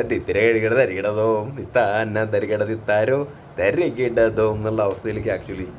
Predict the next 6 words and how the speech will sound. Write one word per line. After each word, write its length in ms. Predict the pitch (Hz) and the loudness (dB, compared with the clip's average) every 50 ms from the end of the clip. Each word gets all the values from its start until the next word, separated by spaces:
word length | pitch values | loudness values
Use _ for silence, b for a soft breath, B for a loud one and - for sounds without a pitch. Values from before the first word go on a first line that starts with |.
| - - - - - - - 82 | -18 -18 -20 -18 -10 -6 -6 -4
എത്തും. 240 | - - 87 85 - - - - - - - - - - - - - - - - - - - - - | -4 -4 -6 -6 -8 -12 -18 -18 -18 -18 -18 -18 -18 -18 -18 -18 -18 -16 -16 -18 -18 -18 -10 -2 0
സംഗതി 420 | 87 95 107 139 175 175 - - 107 98 87 80 - - - - - - - - - - - | 0 2 2 2 4 4 4 2 2 0 -2 -6 -8 -12 -16 -20 -20 -20 -20 -20 -12 -6 -2
ജാസ്മിനും 540 | 98 104 110 123 135 135 127 139 143 156 156 143 | 0 2 4 2 2 0 -2 -2 -2 -2 -2 0
ഗബ്രിക്കും 500 | 120 120 113 107 117 117 113 113 110 110 107 101 | 0 -2 0 0 0 -2 -2 -2 -2 -4 -2 -2
വെളിയിൽ 240 | 101 101 107 107 110 110 104 98 | -2 0 -2 -2 -2 -2 0 0
നല്ല 1040 | 98 98 101 104 107 110 113 117 123 135 147 165 170 180 202 220 240 254 285 277 | 0 0 -2 -4 -2 -2 -2 -2 -2 -2 -2 0 0 0 0 -2 -2 0 2 4